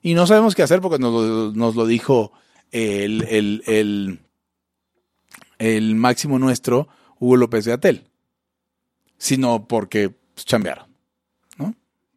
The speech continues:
Chambearon en su chamba, gracias, qué chido. Thank you for your service, como les dicen a los, a los militares en, en Estados Unidos.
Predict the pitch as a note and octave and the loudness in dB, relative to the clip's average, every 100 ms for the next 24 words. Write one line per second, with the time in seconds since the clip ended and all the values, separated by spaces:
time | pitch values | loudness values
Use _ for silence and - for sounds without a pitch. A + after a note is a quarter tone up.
0 | _ _ _ - D#3+ C4+ C#4+ F3+ D#3+ D3 | _ _ _ -4 0 2 2 0 -2 0
1 | B3+ D3 A2+ G#3 A#3 G#2 - G#3 - D4 | 0 2 0 0 0 -4 -6 -4 0 0
2 | C3+ - _ _ _ _ _ _ _ _ | 0 -4 _ _ _ _ _ _ _ _
3 | - - F3+ F3 G3 E3 C#3 C3 - F3+ | -8 0 0 2 0 2 4 2 4 4
4 | G#2+ - - A2+ G#2+ A2 A#2 C3 A#2 G2+ | 2 -6 -8 -6 -4 -4 -4 -4 -4 -4
5 | G2 - _ _ _ - G#2+ G#2 G#2+ G2+ | -8 -14 _ _ _ -4 -2 0 0 0
6 | A2+ G#2+ - G2 G#2+ G#2 G2 A2 A#2 G#3+ | 2 0 0 -6 -6 -8 -6 -4 0 2
7 | F#3 G3 | 4 2